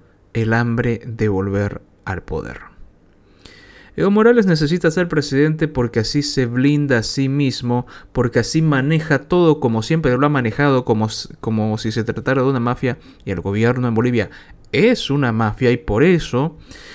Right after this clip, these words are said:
esa mafia le ha cerrado las puertas a Evo Morales. Le ha dicho: "La reelección indefinida, señor Evo Morales, no es un derecho humano,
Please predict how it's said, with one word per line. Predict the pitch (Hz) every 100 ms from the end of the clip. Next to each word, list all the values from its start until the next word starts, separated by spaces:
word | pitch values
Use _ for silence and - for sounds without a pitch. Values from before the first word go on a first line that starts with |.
| - -
esa | 156 247
mafia | 247 240 254
le | 220
ha | 202
cerrado | 208 196 202 202
las | 170
puertas | - 185 180 165 156 127
a | 123
Evo | 143
Morales. | 110 101 90 - - - - - - _ _ _ - - - - -
Le | 180
ha |
dicho: | 208 220 - 202 185 -
"La | 156 160
reelección | 165 160 156 190 196
indefinida, | 185 156 156 143 165 160
señor | 151 147
Evo | 156
Morales, | 135 127 143 143
no | 135 131
es | 127
un | 135
derecho | 123 120 117
humano, | 107 143 170 185